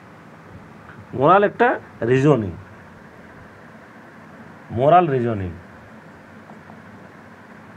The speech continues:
রিজনিং মানে তোমরা তো পরীক্ষায় পড়ো, রিজনিং মানে কি? রিজনিং মানে যুক্তি, রিজনিং মানে হচ্ছে যুক্তি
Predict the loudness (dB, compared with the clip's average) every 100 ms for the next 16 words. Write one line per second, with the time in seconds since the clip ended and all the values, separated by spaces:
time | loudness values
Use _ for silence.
0 | -20 -20 -20 -20 -20 -20 -20 -20 -20 -20
1 | -18 -8 -2 2 2 2 2 2 0 0
2 | 2 2 0 -2 0 0 0 0 0 0
3 | 0 0 0 0 -2 -10 -12 -18 -16 -10
4 | -2 0 0 0 0 -2 -8 -18 -8 -6
5 | -6 -8 -8 -8 -8 -18 -20 -20 -20 -20
6 | -20 -20 -20 -20 -20 -20 -14 -6 -2 0
7 | 0 0 -2 -2 -4 -6 -10 -14